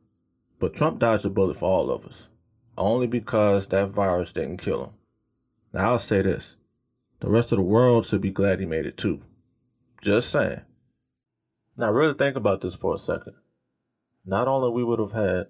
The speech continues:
a dead U S president, but he would have been the first, and, and as far as I know, the only president to die of covid. Now, that would have caused a worldwide panic, and I'm not speaking on how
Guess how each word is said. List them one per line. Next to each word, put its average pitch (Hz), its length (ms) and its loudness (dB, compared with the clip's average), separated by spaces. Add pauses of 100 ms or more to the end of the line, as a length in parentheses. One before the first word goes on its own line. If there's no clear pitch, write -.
a 85 160 -4
dead 110 400 0
U 110 200 0
S 98 80 0
president, 78 540 -4 (720)
but 85 160 -4
he 131 140 -2
would 127 120 2
have 120 80 0
been 107 140 0
the 98 80 -4
first, 104 520 -2
and, 87 360 -4
and 82 240 -10
as - 80 -12
far 117 320 2
as 92 80 0
I 113 240 0
know, - 320 -4 (520)
the - 180 -2
only 143 320 2
president 90 580 -2 (560)
to 101 140 -2
die 101 500 2 (260)
of 101 140 -8
covid. 131 380 -2 (760)
Now, 92 120 -2
that 101 160 4
would 147 120 0
have 131 120 -6
caused 135 360 2
a 107 80 0
worldwide 107 640 2
panic, 101 340 -2
and - 100 -8
I'm 104 140 -4
not 131 240 0
speaking 127 420 -4
on 101 200 0
how 95 420 -2